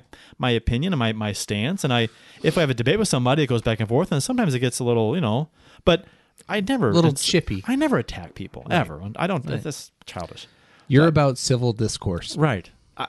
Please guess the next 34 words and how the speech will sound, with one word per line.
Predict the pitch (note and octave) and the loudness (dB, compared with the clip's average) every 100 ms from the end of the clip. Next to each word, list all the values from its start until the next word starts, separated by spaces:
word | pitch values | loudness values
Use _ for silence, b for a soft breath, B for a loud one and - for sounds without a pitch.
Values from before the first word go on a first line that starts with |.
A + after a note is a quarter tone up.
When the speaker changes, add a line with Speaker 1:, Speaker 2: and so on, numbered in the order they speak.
| - | -8
Speaker 1:
I, | F3 G3 - | -8 -8 -4
I, | G3+ F#3 F3 _ - | 0 0 -2 _ -6
I | B2+ E3 | 0 2
enjoy | F#3 E3 C3 B2+ | 2 0 2 2
a | A#2+ | 0
good, | A#2 B2 B2 B2 C#3 _ _ _ _ _ _ _ _ - | 2 2 2 0 -4 _ _ _ _ _ _ _ _ -12
Speaker 2:
Right. | C#3 C3+ | -10 -2
Speaker 1:
good | D#3+ E3+ F3 D#3+ | 2 2 0 -4
Speaker 2:
You | B2 - _ | -8 -12 _
Speaker 1:
back | - D#3 D3+ | -2 0 2
and | C#3+ - | -2 0
forth | C3 A#2+ | 0 0
debate | B2 A2+ G2+ - | -2 -2 -4 -4
on | A2+ | -6
Speaker 2:
Right. | G#2+ | -2
Speaker 1:
something. | A2+ G#2 F#2 G2 | -4 -4 -10 -4
I | D3+ | 0
like | G#3+ C#3 | 0 -2
Speaker 2:
And | C3 | -8
Speaker 1:
it. | B2+ | -10
Speaker 2:
you | C#3+ C#3+ | -6 -4
were | C#3 | -2
recently | A#2+ A#2+ C3+ F#3 E3+ C3 A#2+ - | -2 -4 -4 -6 -10 -8 -8 -8
commended | - A#2 A#2 A#2+ A2+ G2 | -8 -4 -2 -2 -4 -6
by | G#2+ G#2 G#2 | -8 -8 -8
Mister | G2+ A#2 - | -6 -8 -8
Blues | A#2+ B2 G#2 - | -6 -4 -4 -8
Hat | - - F3+ | -18 -18 -10
Speaker 1:
Yes. | F3+ F2+ - - - - | -8 -10 -12 -18 -16 -6
Speaker 2:
for | G#2+ G2+ | -4 -4
Speaker 1:
For | |
Speaker 2:
having | G#2 G2 A#2 A2+ | -4 -2 -4 -4
good | A#2 B2 | -4 -6
conversation. | - B2 C3+ - B2+ - - | -6 -4 -2 -2 -4 -4 -10